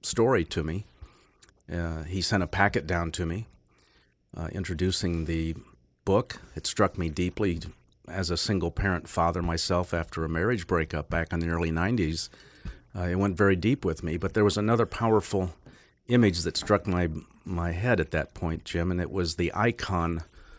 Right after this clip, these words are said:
of two hanging tennis shoes, runner's shoes, on the front of the documentary C D that just embedded deeply in me. And some of it was tied perhaps, uh,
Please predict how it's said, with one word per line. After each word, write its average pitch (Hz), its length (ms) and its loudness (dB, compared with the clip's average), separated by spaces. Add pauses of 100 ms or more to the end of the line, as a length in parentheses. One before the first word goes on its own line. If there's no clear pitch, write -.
(480)
of - 220 -8
two 131 260 2
hanging 107 440 2
tennis 107 340 -2
shoes, 80 420 -4
runner's 90 320 0
shoes, - 580 -8 (760)
on 95 160 -2
the 87 40 -2
front 98 340 0
of 82 100 -2
the 85 60 -2
documentary 82 840 -2
C 82 280 -4
D 76 220 -4
that - 180 -10
just - 300 -4 (300)
embedded 85 500 0
deeply 78 400 -4
in 73 100 -8
me. 76 200 -10 (360)
And 87 200 -4 (300)
some 156 160 6
of 139 100 10
it 127 60 4
was 117 160 2
tied 113 260 6
perhaps, 101 500 4
uh, 90 320 2